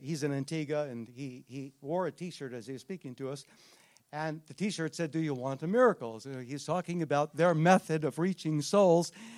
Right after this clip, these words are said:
in Antigua is to wear these T-shirts out in public. And so people would come up to them and respond to the T-shirt. And, and I thought, "Well, that's Antigua, you know."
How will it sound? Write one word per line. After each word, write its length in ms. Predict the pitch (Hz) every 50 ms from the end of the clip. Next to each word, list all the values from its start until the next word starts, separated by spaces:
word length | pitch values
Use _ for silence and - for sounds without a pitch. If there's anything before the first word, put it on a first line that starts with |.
| 220 185 -
in 140 | 180 170 160
Antigua 460 | 160 165 160 - 247 269 233 185 185
is 160 | 185 180 -
to 80 | - 156
wear 240 | 147 165 165 175 185
these 260 | 175 190 180 - -
T-shirts 880 | - - 220 262 233 - - - 151 113 - _ - - - - - - _ _ _
out 200 | - 135 139 131
in 120 | 143 151
public. 520 | 147 - 180 233 226 147 135 107 - - - _ _ _ _ - - - - - _
And 160 | - 170 151
so 180 | 143 - 180 156
people 340 | 139 180 185 185 - 180 170
would 180 | 165 156 151
come 180 | - 156 165 156
up 200 | 156 156 - -
to 80 | - 147
them 160 | 151 160 165
and 120 | 160 147
respond 360 | 143 139 139 - 147 143 143
to 80 | 135 131
the 100 | 117 147
T-shirt. 460 | 143 - 202 214 - - 151 143 139 _ -
And, 160 | 143 139 123 - - - - - - - - _ _
and 100 | - 208
I 80 | 226 220
thought, 240 | 220 - 226 226
"Well, 200 | 233 226 220 208
that's 200 | 196 190 185 -
Antigua, 520 | 185 175 147 139 135 131 131 123 135 127 - _ _ _ _ _ _ _ _ _ _ _ _ _ _
you 80 | 135 131
know." 160 | 131 135 143